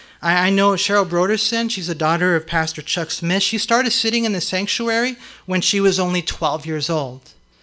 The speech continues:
And so everyone's different. So the decision is yours. The, the Lord will show you what to do. But I also want to mention that we have a junior high and high school ministry.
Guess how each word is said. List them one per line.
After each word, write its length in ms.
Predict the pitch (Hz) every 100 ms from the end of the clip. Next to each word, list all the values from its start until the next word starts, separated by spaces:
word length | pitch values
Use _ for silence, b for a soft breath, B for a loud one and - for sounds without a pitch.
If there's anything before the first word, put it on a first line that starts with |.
| b b b
And 80 | 196
so 160 | 254
everyone's 480 | 269 294 302 285 269
different. 480 | - 277 - 127 139
So 240 | - 226
the 100 | 208
decision 500 | 202 208 - 233 233
is 160 | 247 240
yours. 640 | 185 170 170 165 220 202 165
The, 180 | 160
the 160 | 139 151
Lord 320 | 147 156 156
will 80 | 151
show 340 | - - 190
you 240 | 254 165 151
what 200 | 156 151
to 100 | 151
do. 400 | 143 240 196 190 B B B B 175
But 120 | 220
I 100 | 214
also 300 | 262 254 294
want 140 | 269
to 60 | 202
mention 400 | 175 170 - 208
that 140 | 190
we 100 | 190
have 220 | 190 190
a 60 | 180
junior 400 | 151 175 185 190
high 360 | 170 165 165 180
and 140 | 175
high 200 | 143 170
school 300 | 175 - 170
ministry. 760 | 165 214 240 - - 156 165